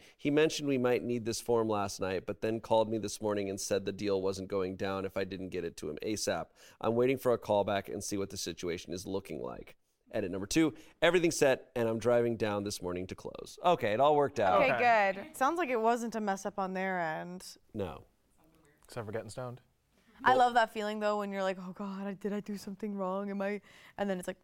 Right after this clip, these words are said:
Speaker 2: "No, you're good."
Speaker 1: So the house thing was successful, but did she down a sleeve of Oreos and play Fortnite?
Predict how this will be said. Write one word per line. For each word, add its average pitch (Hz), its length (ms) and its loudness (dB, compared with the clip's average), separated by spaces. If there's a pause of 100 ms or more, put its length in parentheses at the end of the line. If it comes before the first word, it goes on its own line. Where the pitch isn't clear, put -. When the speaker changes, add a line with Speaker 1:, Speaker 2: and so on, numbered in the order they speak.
Speaker 2:
"No, 269 180 -8
you're 220 220 -10
good." 226 240 -6
Speaker 1:
So 143 180 2
the 123 140 2
house 147 400 4
thing 143 260 -2
was 123 140 -6
successful, 101 520 -6 (120)
but - 300 -6
did 120 220 -4
she 92 520 -4 (420)
down 104 520 0
a 104 100 -8
sleeve 92 360 -6
of 85 200 -12
Oreos 85 500 -6
and 80 80 -10
play 71 160 -12
Fortnite? - 460 -12